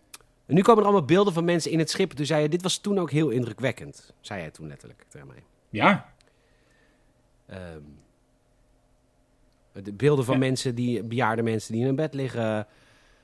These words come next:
Speaker 1: die gaan
Speaker 2: Die ook
Speaker 1: dood.
Speaker 2: iets hebben van, "Ja, van, het heeft voor ons geen zin meer om te,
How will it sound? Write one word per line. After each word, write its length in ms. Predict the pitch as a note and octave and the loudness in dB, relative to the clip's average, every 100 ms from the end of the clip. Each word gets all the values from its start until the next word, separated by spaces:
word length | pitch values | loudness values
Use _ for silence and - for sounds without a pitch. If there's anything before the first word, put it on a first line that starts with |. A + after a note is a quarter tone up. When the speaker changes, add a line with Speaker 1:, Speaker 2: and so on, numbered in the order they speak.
| _ | _
Speaker 1:
die 100 | - | -8
gaan 100 | G#2+ | 4
Speaker 2:
Die 80 | C#3+ | 8
ook 40 | E3+ | 8
Speaker 1:
dood. 100 | - | 8
Speaker 2:
iets 80 | F3 | 4
hebben 300 | D#3+ D#3 D#3 D#3+ | 6 4 4 4
van, 120 | D#3+ | 4
"Ja, 200 | E3+ D#3 | 4 4
van, 180 | C#3 C#3+ | 2 0
het 160 | C3+ | 0
heeft 160 | D3 D3 | 2 2
voor 100 | - | 2
ons 100 | C3+ | -2
geen 120 | A#2+ | -2
zin 180 | G#2+ C3 | 0 2
meer 120 | C#3 | 4
om 140 | B2+ B2+ | 2 0
te, 420 | B2+ B2+ B2 A#2+ | 0 2 2 0